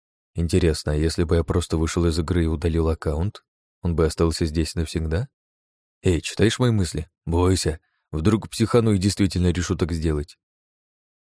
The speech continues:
Но демон на мои мысли никак не отреагировал, будто совершенно не боялся того, что я попытаюсь сбежать.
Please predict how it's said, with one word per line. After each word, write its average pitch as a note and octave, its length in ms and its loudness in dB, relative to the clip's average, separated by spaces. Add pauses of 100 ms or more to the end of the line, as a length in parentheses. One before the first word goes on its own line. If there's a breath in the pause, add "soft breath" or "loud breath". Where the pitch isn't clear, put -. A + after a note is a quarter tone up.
Но D#3 160 4
демон E3 320 4
на D#3 80 4
мои C3 160 4
мысли C3+ 300 2
никак B2+ 320 2
не A#2 120 2
отреагировал, E2+ 720 2 (560)
будто A2 300 2
совершенно G2+ 540 2
не G2 140 2
боялся E2+ 520 2
того, E2 200 2
что - 140 -2
я F2 40 0
попытаюсь E2 460 0
сбежать. D2+ 520 -2